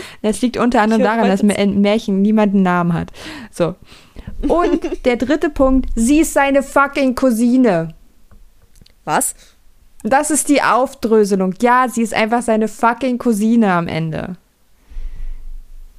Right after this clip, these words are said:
Speaker 1: Sie ist das Kind von dem Bruder seiner Mutter und der Schwester der Fee,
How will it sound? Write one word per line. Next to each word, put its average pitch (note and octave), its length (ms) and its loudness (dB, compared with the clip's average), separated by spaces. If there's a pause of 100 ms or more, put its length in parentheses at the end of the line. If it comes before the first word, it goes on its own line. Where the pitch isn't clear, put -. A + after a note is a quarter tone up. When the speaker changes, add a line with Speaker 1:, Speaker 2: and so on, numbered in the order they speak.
(1500)
Speaker 1:
Sie C4 180 2
ist C#4+ 180 2
das B3 240 -2
Kind E4+ 520 -2
von B3+ 360 0
dem A3 280 4
Bruder C#4 580 2
seiner G#3+ 420 0
Mutter D4+ 600 2 (640)
und B3+ 240 2
der A3+ 140 2
Schwester A3+ 600 -2
der G#3 160 2
Fee, E3+ 400 -4